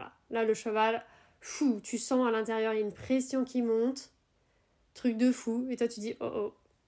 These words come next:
Donc là, j'ai envie de te dire, bah, toi, t'as pas peur, et puis tu vas aller voir le besoin que ton cheval a, et tu vas, euh, l'aider à se rassurer si, par exemple, il a peur,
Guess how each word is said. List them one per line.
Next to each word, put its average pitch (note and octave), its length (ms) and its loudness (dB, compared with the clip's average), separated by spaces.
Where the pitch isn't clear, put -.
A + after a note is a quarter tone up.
Donc A#3 200 -2
là, C4+ 160 0
j'ai B3 80 -2
envie A3+ 140 -2
de A#3 40 -12
te A#3+ 120 -4
dire, B3 340 -2
bah, G#3 600 0
toi, B3+ 120 4
t'as B3+ 100 2
pas A3+ 160 0
peur, A#3+ 380 2
et A#3+ 140 0
puis - 180 -14
tu A#3 120 -6
vas G#3+ 100 0
aller G#3+ 140 4
voir A#3 180 2
le A3+ 60 4
besoin G#3+ 360 0
que - 100 -14
ton G#3+ 140 -6
cheval A3+ 320 0
a, A3 200 0
et A#3 180 4
tu A#3 160 -2
vas, A3 300 4
euh, G#3 140 2
l'aider B3+ 500 6
à G#3+ 580 4
se - 400 -6
rassurer A3 440 0
si, - 120 -8
par G#3+ 120 -2
exemple, A3+ 180 0
il G#3+ 80 2
a G3+ 80 -4
peur, C4 500 4